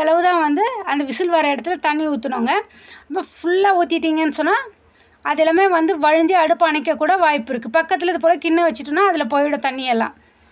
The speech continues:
நெக்ஸ்ட் டிப், இப்போ வெயில் காலங்கள்ல வந்து வீட்ல ரூம் எல்லாமே வந்து ரொம்பவுமே டெம்பரேச்சர் ஹை ஆகி உங்களுக்கு ரொம்பவுமே ஹி-, ஹாட்டா இருக்கு இல்லைங்களா? அந்த மாதிரி டைம்ல வந்து நம்ம இந்த டிப்ஸை ஃபாலோ பண்ணிக்கோங்க. நீங்க தூங்குறதுக்கு ஒரு, ஒரு மணி நேரத்துக்கு முன்னாடியே வந்து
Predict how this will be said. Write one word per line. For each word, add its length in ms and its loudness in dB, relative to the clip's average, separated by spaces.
நெக்ஸ்ட் 260 -4
டிப், 160 0
இப்போ 120 -10
வெயில் 240 0
காலங்கள்ல 420 2
வந்து 160 0
வீட்ல 340 0
ரூம் 240 2
எல்லாமே 280 0
வந்து 200 -2
ரொம்பவுமே 340 0
டெம்பரேச்சர் 480 -2
ஹை 100 -2
ஆகி 240 -2
உங்களுக்கு 340 -2
ரொம்பவுமே 380 0
ஹி-, 160 -6
ஹாட்டா 320 2
இருக்கு 180 -6
இல்லைங்களா? 340 0
அந்த 140 0
மாதிரி 220 -2
டைம்ல 280 2
வந்து 220 2
நம்ம 220 0
இந்த 180 -2
டிப்ஸை 300 -4
ஃபாலோ 260 0
பண்ணிக்கோங்க. 380 -6
நீங்க 240 0
தூங்குறதுக்கு 500 2
ஒரு, 160 4
ஒரு 200 2
மணி 120 -2
நேரத்துக்கு 440 -2
முன்னாடியே 300 2
வந்து 120 -4